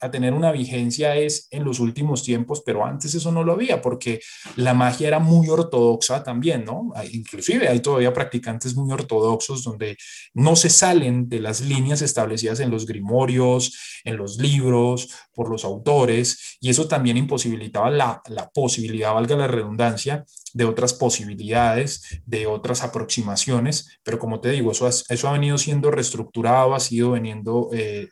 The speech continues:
ha sido, eh, repensado, replanteado, reformulado para poder llegar hasta lo que podríamos decir es el sendero de la mano izquierda hoy por hoy.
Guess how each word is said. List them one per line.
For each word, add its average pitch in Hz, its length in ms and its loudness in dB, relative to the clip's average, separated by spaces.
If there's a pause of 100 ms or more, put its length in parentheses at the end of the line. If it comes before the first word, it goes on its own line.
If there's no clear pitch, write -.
(140)
ha 110 100 -8
sido, 123 580 0 (420)
eh, 104 360 -6 (460)
repensado, 123 720 2
replanteado, 117 640 -2
reformulado 110 920 -2
para 120 180 2
poder 110 260 0
llegar 120 200 2
hasta 120 240 -2
lo 110 120 -4
que 101 420 -6
podríamos 117 540 2
decir 110 280 -6
es 110 100 -4
el 123 100 0
sendero 110 280 -2
de 113 60 2
la 120 80 2
mano 101 180 -2
izquierda 117 560 0 (160)
hoy 120 420 2 (180)
por 117 180 -4
hoy. 120 280 -2